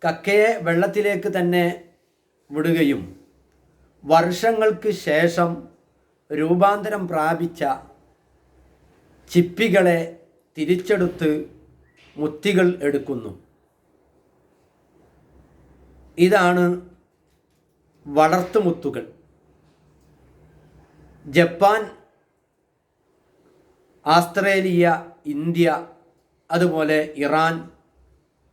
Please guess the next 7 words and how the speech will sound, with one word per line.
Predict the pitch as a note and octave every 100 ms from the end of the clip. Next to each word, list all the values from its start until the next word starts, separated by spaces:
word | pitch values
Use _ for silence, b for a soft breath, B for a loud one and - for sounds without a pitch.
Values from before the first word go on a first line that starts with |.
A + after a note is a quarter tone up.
| _ _ _ C#3+ C#3+
ഇറാഖ്, | D3 E3+ F3 - E3+ E3+ - - _ _ _ _ _ _ _ _ -
അതുപോലെ | D3+ F3 F3 F3 E3+
തന്നെ | F3+ E3 E3 D#3+
സിലോൺ | - C#3 D#3+ F3 F3 - - _ _ _ _ _ _ - C#3+
എന്നീ | D3+ D#3+ G3+ A3+ - D3
രാജ്യങ്ങളിൽ | D3 D3+ F3+ F#3+ E3 D#3+ D3 C#3+ C#3+
മുത്തുകൾ | C#3 - F3 C#3+